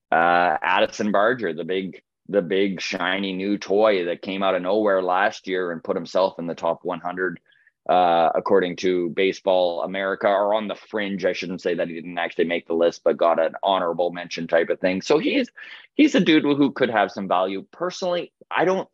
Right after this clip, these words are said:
think moving one of those three, that they hold enough value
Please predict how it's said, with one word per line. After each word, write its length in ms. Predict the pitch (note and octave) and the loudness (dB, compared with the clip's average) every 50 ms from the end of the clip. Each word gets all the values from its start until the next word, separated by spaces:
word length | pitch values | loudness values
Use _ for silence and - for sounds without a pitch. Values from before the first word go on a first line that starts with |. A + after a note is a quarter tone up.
| _ | _
think 260 | - A2 A#2 A#2+ - - - | -4 -4 -4 -4 -6 -8 -8
moving 520 | F#2+ F#2 F#2 G2 G#2 G#2+ G2+ A#2 A#2 A2+ F#2+ | -6 -4 0 4 4 4 4 4 4 4 4
one 140 | F2+ F#2 F#2+ | 4 2 2
of 60 | F2 | 2
those 260 | F2 F2 F2+ F2+ - | 0 0 0 -2 -6
three, 440 | - - E2 E2+ E2+ F2 F#2 F#2+ - _ _ _ _ _ _ _ _ _ _ _ _ _ - | -8 -6 -4 -4 -2 -2 -2 -4 -6 _ _ _ _ _ _ _ _ _ _ _ _ _ -2
that 180 | G2+ G2 A2+ - | 0 0 4 4
they 120 | A2+ A2+ | 4 2
hold 480 | - - - - - C3+ C3+ D3+ C#3+ E3 | 2 0 -4 0 2 4 4 4 4 2
enough 340 | C#3 A#2 G2+ G#2 - - | 2 2 2 2 2 0
value 800 | - D2 D2 C#2 E2 C2+ C#2+ E2 F#2 G2 G#2+ G#2 A2+ B2 B2+ C#3 | -6 -12 -8 -4 -2 -2 -2 -2 -2 -2 -2 -2 -2 -4 -4 -8